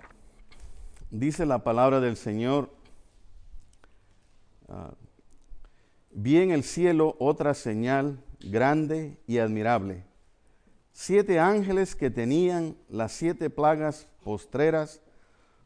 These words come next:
porque en ellas se consumaba la ira de Dios.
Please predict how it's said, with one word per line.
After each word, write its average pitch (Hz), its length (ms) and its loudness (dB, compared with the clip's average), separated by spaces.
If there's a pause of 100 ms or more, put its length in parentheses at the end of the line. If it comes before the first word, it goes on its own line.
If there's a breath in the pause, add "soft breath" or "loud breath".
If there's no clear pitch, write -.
(100)
porque 135 320 2
en 135 120 2
ellas 190 400 4
se 143 220 0
consumaba 127 1080 0
la 113 220 0
ira 131 260 2
de 113 120 -2
Dios. - 480 -4